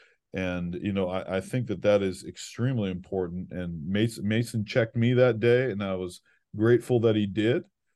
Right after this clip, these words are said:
Uh, but, you know, and, you know, it's something that I was just excited to see too, that they were paying attention and, uh,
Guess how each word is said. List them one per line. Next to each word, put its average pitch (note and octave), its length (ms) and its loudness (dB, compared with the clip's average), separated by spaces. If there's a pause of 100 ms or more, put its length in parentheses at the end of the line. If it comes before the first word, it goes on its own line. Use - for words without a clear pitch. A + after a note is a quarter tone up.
(200)
Uh, E2+ 280 -10 (280)
but, G2+ 420 -2
you G#2+ 80 -6
know, G2+ 220 0
and, F#2 300 -4
you G2+ 200 -2
know, F#2+ 220 -2
it's F2+ 240 -6
something A2+ 340 -2
that G2 260 0
I G2+ 120 0
was A2 160 2
just G#2 280 -8
excited G2 460 -2
to F2+ 80 -8
see G2+ 220 -4
too, G2+ 280 -4
that F#2 200 -4
they G2 80 -2
were F#2 160 -4
paying F#2+ 320 -2
attention F2+ 640 -10
and, F2 340 -10
uh, F2+ 140 -8